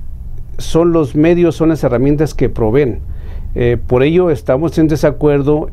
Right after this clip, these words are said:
en que se implemente una acción que no fue, repito,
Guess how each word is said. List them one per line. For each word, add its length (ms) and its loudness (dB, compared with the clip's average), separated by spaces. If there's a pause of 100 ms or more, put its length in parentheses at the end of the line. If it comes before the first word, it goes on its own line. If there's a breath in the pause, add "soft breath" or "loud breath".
en 220 2
que 160 0
se 200 0
implemente 580 0
una 160 4
acción 420 0 (480 loud breath)
que 160 2
no 80 2
fue, 380 2 (480)
repito, 600 0